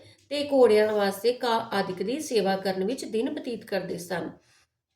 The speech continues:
ਕੋਈ ਸਿੱਖ ਕਿਸੇ ਨਾਲ ਈਰਖਾ ਨਹੀਂ ਸੀ ਕਰਦਾ।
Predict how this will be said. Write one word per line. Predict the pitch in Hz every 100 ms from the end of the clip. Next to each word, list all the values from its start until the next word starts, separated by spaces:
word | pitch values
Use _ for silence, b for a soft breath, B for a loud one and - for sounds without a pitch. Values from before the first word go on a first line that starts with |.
| _ _ _ _ _ _ _
ਕੋਈ | - 220 262
ਸਿੱਖ | 285 294 285 b b b _
ਕਿਸੇ | 262 254 269
ਨਾਲ | 233 196 254 -
ਈਰਖਾ | 233 220 220 233
ਨਹੀਂ | 214 233 311
ਸੀ | 190
ਕਰਦਾ। | 156 175 247 165